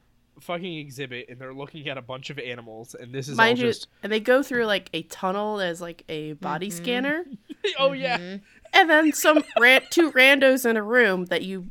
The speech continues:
Speaker 2: you know,
Speaker 3: Yep.
Speaker 2: learn who they are later, are looking at her genetic structure. Can I just say, that's not how D N A analysis works. It's not how any of
Speaker 3: No.
Speaker 2: this works.
Speaker 3: No.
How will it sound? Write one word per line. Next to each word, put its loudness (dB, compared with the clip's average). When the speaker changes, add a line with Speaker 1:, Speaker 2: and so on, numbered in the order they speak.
Speaker 2:
you -2
know, -6
Speaker 3:
Yep. -8
Speaker 2:
learn 2
who 2
they 0
are 0
later, -2
are 2
looking 0
at 2
her 0
genetic 0
structure. -6
Can 0
I 2
just 0
say, 0
that's 0
not 0
how 0
D -6
N -2
A -2
analysis -4
works. -12
It's -8
not 4
how 2
any 0
of -4
Speaker 3:
No. -8
Speaker 2:
this -4
works. -10
Speaker 3:
No. -14